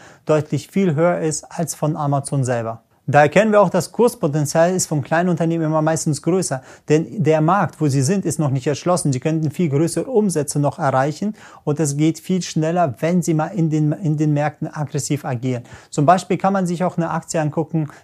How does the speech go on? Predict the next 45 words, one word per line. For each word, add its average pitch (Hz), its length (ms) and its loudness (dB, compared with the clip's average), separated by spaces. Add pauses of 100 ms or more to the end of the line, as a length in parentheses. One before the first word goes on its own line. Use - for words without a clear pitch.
(140)
die 147 140 2
Mercado 147 480 0
Libre 147 420 0
heißt. 156 300 -4 (200)
Die 202 80 0
ist 196 140 -2
auch 175 220 0
am 156 160 0
Anfang 196 420 0
ihrer 170 240 0
Entwicklung, 202 540 -2
ist 196 120 -6
schon 170 160 -2
ein 143 80 0
größeres 185 540 -2
Unternehmen 156 460 -2 (200)
und 185 160 -4
ist 202 160 0
ein 170 100 2
direkter 165 380 0
Vergleich 151 400 -2
f-, - 240 -20
mit 185 260 0
Amazon 160 500 -2 (180)
und 156 140 -2
entwickelt 156 440 -2
sich 147 200 -4
auch 127 100 -4
sehr 156 240 -2
stark 151 340 -4
in 180 140 0
den 170 140 -2
Umsätzen 156 520 -2
als 160 240 -4
auch 147 180 -4
im 131 120 -4
Kurs. 123 400 -4 (260)
Deshalb 170 340 2
suchen 196 220 2
wir 180 100 2
auch - 80 -4
immer 170 260 2
Werte, 180 360 0
die 131 180 -2
wachsen. 214 480 0